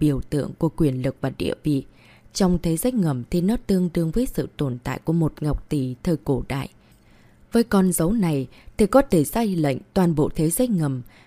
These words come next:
sao lại có thể xuất hiện ở trên người của Lâm Thiểu Huy, một đứa con rể rác rưởi? Cái này không thể nào. Khi nhìn thấy điều này, tất cả mọi người có mặt tại nơi đây đều chết lặng. Quản lý Từ vậy mặt thật sự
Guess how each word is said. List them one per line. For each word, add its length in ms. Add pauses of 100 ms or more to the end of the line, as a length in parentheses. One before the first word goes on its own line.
sao 280
lại 140
có 140
thể 200
xuất 280
hiện 180
ở 100
trên 240
người 200
của 140
Lâm 240
Thiểu 280
Huy, 240 (320)
một 120
đứa 200
con 280
rể 240
rác 240 (120)
rưởi? 220 (360)
Cái 100
này 180
không 320
thể 140
nào. 360 (360)
Khi 180
nhìn 260
thấy 240
điều 160
này, 260 (100)
tất 220
cả 80
mọi 240
người 200
có 140
mặt 220 (100)
tại 160
nơi 260
đây 260
đều 160
chết 300
lặng. 200 (440)
Quản 180
lý 220
Từ 260
vậy 180
mặt 240
thật 140
sự 220